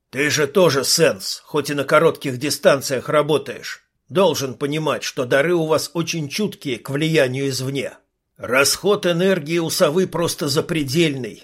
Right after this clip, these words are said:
как и радиус видения». Горыныч тоже отхлебнул живца и причмокнул. «Вот и увеличивается потребление кислорода. Отсюда и одышка. Не волнуйся, со временем побочный эффект должен уйти».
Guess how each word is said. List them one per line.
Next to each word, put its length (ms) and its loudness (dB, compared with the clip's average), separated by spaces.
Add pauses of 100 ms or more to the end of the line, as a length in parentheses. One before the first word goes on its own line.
(160)
как 240 -2
и 20 -2
радиус 540 2
видения». 720 -4 (680)
Горыныч 600 4
тоже 320 2
отхлебнул 540 -2
живца 420 -2
и 60 0
причмокнул. 920 -6 (640)
«Вот 440 0
и 20 4
увеличивается 1000 2
потребление 760 -2
кислорода. 840 0 (320)
Отсюда 560 -2
и 100 4
одышка. 720 2 (360)
Не 160 -4
волнуйся, 680 2 (100)
со 240 -4
временем 460 0
побочный 560 0
эффект 320 0
должен 520 2
уйти». 440 -6